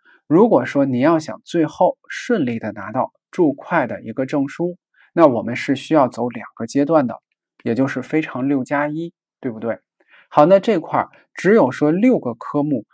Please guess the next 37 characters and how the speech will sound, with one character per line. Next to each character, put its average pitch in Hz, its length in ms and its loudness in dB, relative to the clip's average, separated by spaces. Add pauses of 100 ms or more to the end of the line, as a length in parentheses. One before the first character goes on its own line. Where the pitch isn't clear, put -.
(180)
我 123 140 0
们 117 160 0
全 117 520 -6
部 175 260 -2
通 - 300 -10
关， 127 280 -2 (420)
您 135 160 2
才 147 180 0
有 131 220 2
资 - 200 -6
格 117 200 -6
去 117 220 -8
报 143 220 2
名 107 240 -8 (160)
综 185 240 -2
合 107 160 -12
阶 107 140 -14
段 107 160 -10
的 110 80 -16
考 - 240 -14
试。 - 280 -12 (560)
那 151 180 4
换 190 300 0
句 127 100 -6
话 120 220 -8
说， 123 320 -2 (260)
您 139 240 2
是 180 180 -6
不 151 120 -4
是 - 180 -2
必 165 260 -4
须 156 220 -4
顺 160 340 -4
利 131 140 0
的 110 120 -8
考 - 360 -12
过 135 280 2